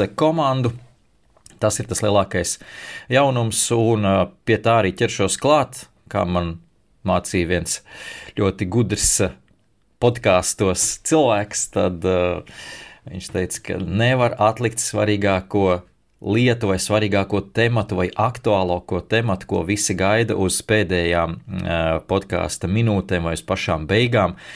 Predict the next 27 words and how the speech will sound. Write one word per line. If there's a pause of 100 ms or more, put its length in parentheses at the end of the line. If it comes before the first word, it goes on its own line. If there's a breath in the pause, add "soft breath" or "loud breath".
(280 loud breath)
Jāsāk
ir
ar
to, (100)
jo
līdz
tam
var
daudz
arī
neizturēt.
Tā
kā,
nu,
šoreiz
es
paklausu
un
sāku
ar
pašu
karstāko
kartupeli. (720 loud breath)
Ā,
Šteiners
tātad
pameta